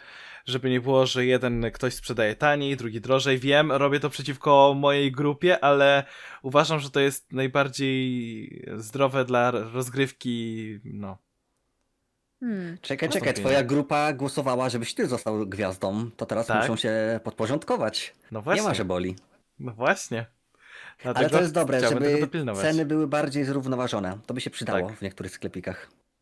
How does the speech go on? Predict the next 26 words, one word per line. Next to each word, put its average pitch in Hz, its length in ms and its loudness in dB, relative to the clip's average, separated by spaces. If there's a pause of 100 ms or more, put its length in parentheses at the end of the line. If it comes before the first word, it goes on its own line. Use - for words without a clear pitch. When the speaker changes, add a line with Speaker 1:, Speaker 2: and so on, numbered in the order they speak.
(240)
Speaker 1:
Dokładnie. 214 320 -4
Speaker 2:
Tak? - 100 -8
Na 240 80 -6
przykład - 260 -14
w - 60 -20
których? 185 540 -14 (1500)
Speaker 3:
Nie 101 80 -6
wiem, 98 120 -4
czy - 120 -12
można 107 160 -4
tak 104 120 -6
głośno 101 260 -6
mówić. 127 400 -6 (340)
Speaker 1:
<laughs> 135 520 0
No 139 120 -4
właśnie, 147 240 -2
Speaker 2:
Bo 135 80 -2
Speaker 1:
ściany 127 200 0
Speaker 2:
sami 123 100 2
Speaker 1:
mają 135 140 4
Speaker 2:
z 139 40 2
Wojtkiem 143 340 2
Speaker 1:
uszy. 214 120 -2
Speaker 2:
mają 196 340 -6
być, 190 260 -12
nie? 214 200 -6